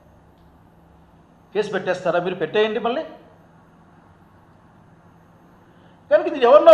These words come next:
భయప్రాంతులు చేసి, ఒక భయాన్ని క్రియేట్ చేసి రాజ్యాన్ని పరిపాలిద్దాం, లేక పరి-, లేక అధికారాన్ని ఆపుకుందాం అంటే కుదరదు. మీరు చెప్పినవన్నీ డొల్ల మాటలు అర్థమైపోయింది.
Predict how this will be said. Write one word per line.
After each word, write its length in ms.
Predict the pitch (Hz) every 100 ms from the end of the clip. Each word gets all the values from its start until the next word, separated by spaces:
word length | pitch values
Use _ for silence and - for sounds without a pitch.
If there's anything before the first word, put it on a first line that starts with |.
| 302
భయప్రాంతులు 1080 | 240 294 - - - - - 240 254 254 254
చేసి, 340 | 214 247 247 - - - - _ - _ _ _ - - - _ 196
ఒక 120 | 226 -
భయాన్ని 360 | 226 285 302 294
క్రియేట్ 420 | - 269 277 285
చేసి 220 | 277 269
రాజ్యాన్ని 500 | 233 254 247 262 262 254
పరిపాలిద్దాం, 640 | 226 226 247 247 247 247 233 - - - 202
లేక 160 | 226 220
పరి-, 260 | 208 208 208 220
లేక 160 | 254 226
అధికారాన్ని 380 | 233 247 247 208
ఆపుకుందాం 440 | 226 226 233 220
అంటే 160 | 208 214
కుదరదు. 640 | - 185 220 214 202 208 180 135 - - - - _ _ _ _ _ _ _ _ _ _ _ _ _ - - _
మీరు 160 | 175 220
చెప్పినవన్నీ 680 | 226 247 - 277 269 269 269
డొల్ల 180 | 226 254 277 269
మాటలు 280 | 262 254 247
అర్థమైపోయింది. 840 | 240 254 254 240 240 220 233